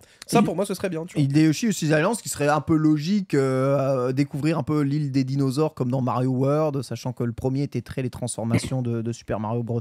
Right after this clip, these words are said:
Speaker 2: trois.
Speaker 1: C'est
Speaker 2: Au
Speaker 1: déjà,
Speaker 2: milieu.
Speaker 1: pour moi, Yoshi va foutre le bordel dans le monde, euh, classique, dans le monde, euh, à Brooklyn. Il va potentiellement emmener quelqu'un avec lui, et justement, le but va être de retrouver cette personne-là.
Speaker 2: Très bien.
Speaker 1: À
Speaker 2: Écoute,
Speaker 1: travers le Yoshi
Speaker 2: euh, spoiler alert, ça pourrait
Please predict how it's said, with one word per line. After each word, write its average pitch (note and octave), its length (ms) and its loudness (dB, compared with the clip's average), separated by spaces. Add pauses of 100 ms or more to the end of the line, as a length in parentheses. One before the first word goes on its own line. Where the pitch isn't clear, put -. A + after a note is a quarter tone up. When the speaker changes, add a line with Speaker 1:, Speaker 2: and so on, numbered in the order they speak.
(100)
Speaker 2:
trois. C#3+ 440 -2
Speaker 1:
C'est - 720 -2
Speaker 2:
Au C3+ 40 4
Speaker 1:
déjà, C3 380 4
Speaker 2:
milieu. C#3+ 100 4
Speaker 1:
pour F#3 160 -2
moi, G3+ 400 2
Yoshi F#3+ 440 -4
va E3 140 -2
foutre - 240 -10
le D#3 60 0
bordel D#3 440 0
dans D3 100 -4
le C#3+ 60 -8
monde, D3 280 -8
euh, C#3 460 -4
classique, D3+ 400 -6
dans D3 100 -8
le C3+ 60 -8
monde, C#3 200 -8
euh, B2 160 -6
à B2+ 40 -6
Brooklyn. C#3+ 400 -6 (640)
Il D#3 120 -2
va D3+ 100 4
potentiellement F3+ 680 -2
emmener F#3 240 0
quelqu'un E3+ 300 -6
avec D3+ 220 -6
lui, E3 260 -10 (180)
et D#3 100 -2
justement, D3+ 400 -8
le D#3 80 -4
but D#3 200 -6
va D3 80 -4
être C#3+ 100 -8
de C#3 60 -12
retrouver C#3 360 -14
cette C#3+ 160 -18
personne-là. - 340 -18 (640)
Speaker 2:
Très G#3 220 0
bien. C#3+ 140 2
Speaker 1:
À E3 220 -2
Speaker 2:
Écoute, D#3 240 2
Speaker 1:
travers D3+ 240 4
le D3 60 6
Yoshi C3+ 340 4
Speaker 2:
euh, A#2 400 2
spoiler D3+ 400 0
alert, C#3+ 540 0
ça A#2+ 160 -4
pourrait C#3+ 380 -2